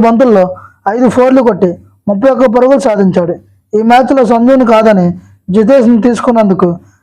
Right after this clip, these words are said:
న్యాయం చేశాడని అభిమానులు తెలుపుతున్నారు. ఈ మ్యాచ్లో మా టీం చేసిన మిస్ఫీల్డింగ్ వల్లే ఈ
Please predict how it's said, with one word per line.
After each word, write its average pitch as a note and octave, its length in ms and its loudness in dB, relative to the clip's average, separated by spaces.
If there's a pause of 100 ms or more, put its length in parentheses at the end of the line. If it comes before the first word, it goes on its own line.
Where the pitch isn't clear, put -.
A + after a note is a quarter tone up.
(180)
న్యాయం B3 360 2
చేశాడని G#3+ 480 0 (420)
అభిమానులు B3+ 440 2
తెలుపుతున్నారు. G3+ 580 0 (140)
ఈ A3 40 -2 (100)
మ్యాచ్లో A3+ 320 0 (360)
మా G3 60 0 (120)
టీం C4+ 120 2 (100)
చేసిన C4 220 2 (100)
మిస్ఫీల్డింగ్ B3 520 0
వల్లే F3+ 200 2 (360)
ఈ G#3 40 -2